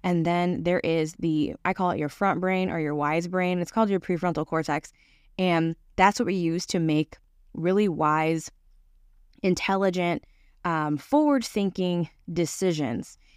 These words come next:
And so you can't access that part of your brain when you are in survival mode or when you're in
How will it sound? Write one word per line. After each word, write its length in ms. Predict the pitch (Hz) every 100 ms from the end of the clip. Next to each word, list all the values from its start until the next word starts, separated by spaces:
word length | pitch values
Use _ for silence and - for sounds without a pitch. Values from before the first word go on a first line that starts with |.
| -
And 160 | 190
so 240 | - 180 165
you 160 | - 185
can't 280 | - 277 -
access 460 | 180 208 - 220 -
that 200 | 180 -
part 220 | 190 190
of 100 | 170
your 120 | 165
brain 420 | 151 156 170 202 - _ _ -
when 320 | 170 175 170
you 160 | 165
are 140 | 160 -
in 360 | 165 165 160 165 _ -
survival 560 | - 160 151 156 160
mode 260 | 160 151 147
or 60 |
when 180 | 143 151
you're 120 | 151
in 280 | - 156 151